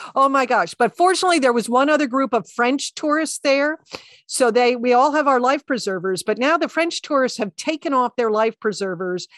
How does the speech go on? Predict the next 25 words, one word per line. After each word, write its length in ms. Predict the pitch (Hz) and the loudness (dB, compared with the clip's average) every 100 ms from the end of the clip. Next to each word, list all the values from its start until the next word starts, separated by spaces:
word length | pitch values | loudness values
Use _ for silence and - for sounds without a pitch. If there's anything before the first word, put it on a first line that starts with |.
| - _ | -20 _
and 200 | 220 220 | -2 0
they 160 | 233 220 | 2 2
are 100 | 208 | 0
stepping 960 | - - - - - 254 - 240 214 - | -2 -6 -8 -8 -2 -2 -2 -4 -6 -6
into 460 | 226 247 330 359 359 | -2 0 2 0 -2
their 180 | 349 339 | -2 2
life 240 | 320 320 | 2 0
preservers. 540 | - 311 339 320 330 - | -4 -6 -4 -4 -6 -2
They 120 | 233 | 0
are 80 | 214 | 0
putting 340 | - 240 226 | -2 -6 -4
their 300 | 202 214 - - _ | 0 -2 -2 -12 _
legs 640 | 220 220 254 269 254 247 | -4 2 4 4 0 -6
into 400 | - 247 240 - | -6 -4 -4 -4
the 160 | 220 226 | -2 -2
armholes 840 | 220 220 233 196 190 180 180 180 - _ _ - | 2 2 2 0 -2 -2 -4 -6 -12 _ _ -4
and 340 | 208 190 156 | -2 -2 -2
buckling 760 | 262 262 254 254 247 233 190 190 | -2 -2 -2 0 0 -2 -8 -2
the, 260 | 208 - | -2 -2
the 120 | 190 202 | -2 0
life 320 | 208 214 - | 0 -2 -4
preserver 760 | 233 202 214 202 190 185 185 - | -6 -2 -2 0 0 0 -2 -2
around 380 | 196 196 196 190 | -2 0 -2 -2
their 120 | 190 | -4
waist. 520 | 180 185 - - - | -4 -6 -8 -16 -18